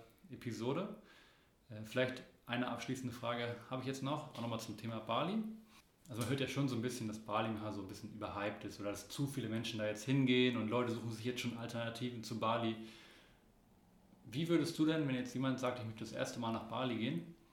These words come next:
wie würdest du der Person vielleicht empfehlen, die Reise anzugehen? Also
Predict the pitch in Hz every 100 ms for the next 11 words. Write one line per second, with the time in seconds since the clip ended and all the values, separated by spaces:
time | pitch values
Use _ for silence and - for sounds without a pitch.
0 | - - - 123 139 131 123 - 110 120
1 | 123 123 113 113 107 - 120 120 113 -
2 | - - _ _ _ _ - 117 104 107
3 | 113 113 113 - 107 98 95 - 98